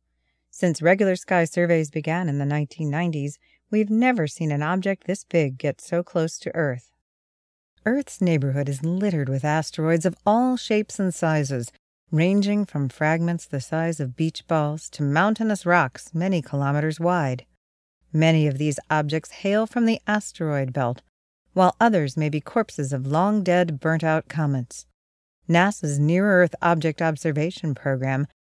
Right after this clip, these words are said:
helps find and keep track of them, especially the ones that come close to our planet. Two thousand twelve D A fourteen is a fairly typical near-Earth asteroid.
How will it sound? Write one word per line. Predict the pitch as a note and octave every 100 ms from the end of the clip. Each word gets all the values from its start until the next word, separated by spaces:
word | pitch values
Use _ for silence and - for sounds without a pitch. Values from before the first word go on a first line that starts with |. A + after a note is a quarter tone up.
| -
helps | A3+ A3+ -
find | D4 C#4+ D#3 C3+ -
and | E3
keep | - A3
track | - A#3+ -
of | D#3
them, | C3+ B2 B2 - _
especially | - - D4+ D4+ G3 D#3
the | C#3
ones | D3 F#3 G#3
that | - -
come | D#3+ C#3
close | - G3 A3+ -
to | A3+
our | F#3+ F#3+
planet. | - D3 C3+ A#2 - _ _ _ _ _ _ _ _ _ _ _ _ _
Two | - E4
thousand | D#4 B3+ G#3 F#3+
twelve | - F3+ D3+
D | C#3 E3
A | D#3+ C#3+
fourteen | - D#3 C3+ - F3 D3 C3+ -
is | F3+
a | G3+
fairly | - C4+ C4+
typical | B3+ B3+ B3 A3+ D#3
near-Earth | C#3+ C#3+ C#3 C3 C3+
asteroid. | C#3 C3 - C3+ C3 B2